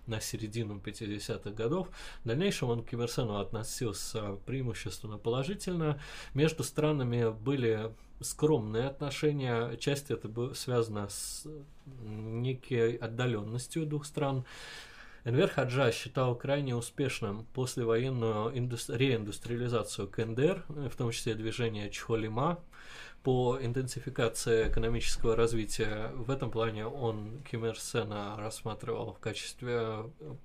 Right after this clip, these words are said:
наследника марксизма-ленинизма. Он считал, что именно такое экономическое развитие в большей степени способствует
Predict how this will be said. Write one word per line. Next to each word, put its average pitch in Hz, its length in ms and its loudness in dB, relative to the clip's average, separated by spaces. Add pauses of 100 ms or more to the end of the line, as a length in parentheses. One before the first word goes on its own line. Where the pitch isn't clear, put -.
(260)
наследника 107 760 -6
марксизма-ленинизма. 117 1300 -2 (480)
Он 110 120 -4
считал, 107 380 0
что 107 560 -2 (300)
именно 120 300 0
такое 113 340 -2
экономическое 110 560 -4
развитие 107 480 -2
в 107 80 -8
большей 131 400 0
степени 107 540 -4
способствует 151 1000 -2